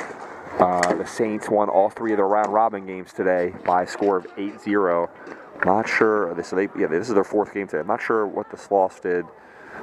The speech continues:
Uh, I know they're the eight seed. Saints now, eighty-one. Eventually find its way over to twenty-two. Twenty-two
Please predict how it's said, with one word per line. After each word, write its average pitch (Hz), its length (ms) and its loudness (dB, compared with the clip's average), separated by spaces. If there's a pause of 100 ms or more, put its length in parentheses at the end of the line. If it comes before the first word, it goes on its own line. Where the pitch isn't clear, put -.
Uh, 82 80 4
I 85 60 2
know 90 120 4
they're 92 140 2
the 92 200 0
eight 90 160 -2
seed. - 200 -6 (2750)
Saints 98 380 2
now, 90 300 2 (120)
eighty-one. 98 600 2 (3750)
Eventually 101 340 4
find 98 260 2
its - 160 -2
way 95 140 4
over 95 240 2
to 92 40 -8
twenty-two. 98 600 0
Twenty-two 95 580 0